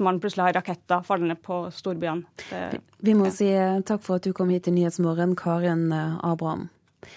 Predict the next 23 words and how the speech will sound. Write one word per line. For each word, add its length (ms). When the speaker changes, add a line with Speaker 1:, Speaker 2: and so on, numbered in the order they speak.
Speaker 2:
Danmark 640
har 80
nå 80
begynt 240
å 80
gjøre 160
klar 320
til 240
Nordens 640
største 400
infrastrukturprosjekt, 1700
nemlig 320
en 160
tunnel 560
mellom 560
Danmark 340
og 140
Tyskland. 560
Norsk 640
industri 400
er 100
begeistret, 640
men 300